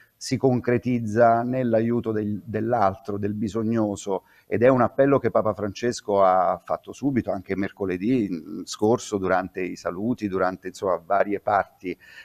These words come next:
eh, dell'udienza generale, ha chiesto proprio questo, di non stancarsi,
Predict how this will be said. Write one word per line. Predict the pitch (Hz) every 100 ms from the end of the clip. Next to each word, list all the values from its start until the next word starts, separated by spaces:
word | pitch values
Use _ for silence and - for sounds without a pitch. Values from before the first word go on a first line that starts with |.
| _
eh, | 78 - - - -
dell'udienza | 87 87 101 95 -
generale, | 92 101 101 90 90 85 76 _
ha | 101 92
chiesto | - 110 113
proprio | 95 90
questo, | - 110 101 - 90 - - _
di | 104
non | 107 131 151
stancarsi, | - 117 107 120 123 127 - - 135 131